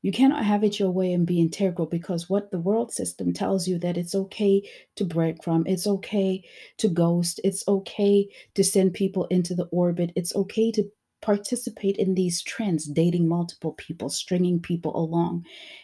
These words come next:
and just continuing to perpetuate hurt, disappointment, discouragement, and then sit back and say, "I can't find somebody that I want. I can't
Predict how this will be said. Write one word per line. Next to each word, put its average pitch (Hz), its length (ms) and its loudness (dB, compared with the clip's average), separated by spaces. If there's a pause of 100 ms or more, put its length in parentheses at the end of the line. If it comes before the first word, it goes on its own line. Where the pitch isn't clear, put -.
(140)
and 196 320 4 (480)
just 240 260 6
continuing 190 1040 4 (440)
to 208 100 -8
perpetuate 202 800 -2
hurt, - 680 -6 (920)
disappointment, 190 1040 0 (420)
discouragement, 170 1160 0 (680)
and 208 220 8
then 233 220 4
sit 220 240 -2
back 214 260 -4
and 196 160 0
say, 190 380 -6 (280)
"I 214 160 -6
can't 196 360 -6
find 190 360 -6
somebody 175 500 -4
that 170 180 -6
I 165 100 -8
want. 165 400 -4
I 196 140 -6
can't 196 440 -2